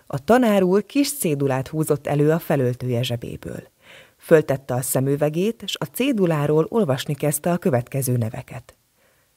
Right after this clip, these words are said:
„Weiss?” „Jelen”, mondta ilyetten Weiss. A tanár úr folytatta. „Richter, Csele, Kolnai, Barabás, Leszik, Nemecsek.” Valamennyi rendre felelt.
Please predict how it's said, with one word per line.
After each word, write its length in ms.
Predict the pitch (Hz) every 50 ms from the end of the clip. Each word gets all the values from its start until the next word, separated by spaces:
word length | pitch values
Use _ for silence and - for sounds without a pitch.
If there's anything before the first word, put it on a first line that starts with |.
| _ _ _
„Weiss?” 560 | 143 147 135 131 151 202 240 240 - - - - _ _ _ _ - - - - _ _ - - - _
„Jelen”, 580 | - 254 247 269 262 185 139 127 131 139 160 - _ _ _ _ _ _
mondta 340 | - 170 156 151 147 - 143
ilyetten 500 | 156 180 190 196 190 - - 190 180 170 143
Weiss. 460 | 131 - - - 120 - - - - - _ _ _ _ _
A 100 | - 175
tanár 380 | 170 - 339 294 311 254 208 185
úr 140 | 185 208
folytatta. 760 | 214 - - 131 123 123 - 123 123 - _ - - 120 - _ _ _ _ - - - - - _ _ _ _ _
„Richter, 680 | - 339 311 226 - - - - 131 120 120 123 127 - _
Csele, 480 | - - 160 139 117 117 113 - _ _
Kolnai, 520 | _ 175 160 151 147 156 160 160 190 240 247
Barabás, 720 | 175 135 135 143 156 165 165 185 202 233 269 269 - - - _ _ _ _ _ _
Leszik, 580 | 294 294 233 - - - 117 120 - - _ _ _
Nemecsek.” 760 | 349 381 294 196 156 135 - - - 123 - - - - _ _ _ _ _ _ _ _ _ _ _ _ - - - _ _ _ _ _ -
Valamennyi 640 | 170 175 233 330 339 269 226 185 180 180 185 208
rendre 360 | 233 240 196 156 139 - 127 127
felelt. 520 | - - 127 113 110 117 123 - - -